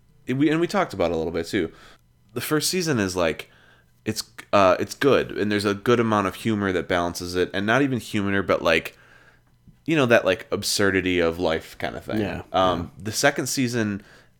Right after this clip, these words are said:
Speaker 1: follows in the same vein, but it's definitely, there's more serious stuff.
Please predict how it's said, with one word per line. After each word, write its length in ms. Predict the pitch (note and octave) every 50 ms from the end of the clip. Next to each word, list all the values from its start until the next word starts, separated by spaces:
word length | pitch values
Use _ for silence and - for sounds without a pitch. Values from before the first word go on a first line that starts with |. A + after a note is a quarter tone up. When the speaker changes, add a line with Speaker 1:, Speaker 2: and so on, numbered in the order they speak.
| _ _ _ -
Speaker 1:
follows 400 | - - - C3 C3+ C3+ B2+ A#2+
in 80 | B2 G#2+
the 80 | F#2
same 320 | - - - G#2+ G2 F#2+ F#2
vein, 460 | F2 F#2+ G2 F#2+ F#2+ F2+ F2 E2+ E2
but 180 | D2 F2 F2 F2
it's 140 | F2 -
definitely, 480 | - G#2+ A#2 B2+ - C3+ A#2 A2 G#2 F#2
there's 240 | - G#2+ G#2+ G#2 G#2
more 240 | A2 G#2+ G#2 G#2 G2
serious 640 | - - - - - G2 F#2 F2+ F2 D#2 D2 C#2+ -
stuff. 580 | - - - - - C2+ A#1+ A#1+ - - -